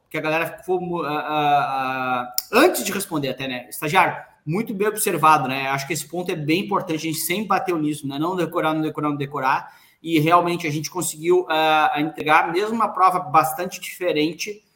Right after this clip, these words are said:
ah, ah, bastante aprovados. Eu acho que esse é o ponto, eu acho que esse é muito, é, dá um puto orgulho, assim, porque foi muito da política que a gente sempre acreditou, né? Esse é o primeiro ponto.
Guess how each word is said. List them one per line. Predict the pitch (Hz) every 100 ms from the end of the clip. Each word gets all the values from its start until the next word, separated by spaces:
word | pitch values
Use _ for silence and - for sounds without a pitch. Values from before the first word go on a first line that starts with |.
| _ _
ah, | 156 160 160 156 156 -
ah, | 160 156 156 156 151 151 151 143 143
bastante | 156 147 185 190
aprovados. | 190 180 156 147 120 - - -
Eu | 135
acho | 151 -
que |
esse | 175 180
é |
o | 165
ponto, | 165 156 151
eu |
acho | 143 -
que |
esse | 156 143
é |
muito, | 160 165 190 202 175 185 _ _ _
é, | 151 147 147 143 -
dá | 135 156
um | 160
puto | 208 226
orgulho, | 208 151 190 165
assim, | 139 165 165
porque | 180 175 180 165 156
foi | - 170
muito | 170 190 226 190
da | 170
política | 165 180 175
que | 202
a |
gente | 175
sempre | - 190
acreditou, | 196 180 185 190 - 147 117 -
né? | 127 160 - _ _
Esse | 143 143
é |
o | 151
primeiro | 156 156 151
ponto. | -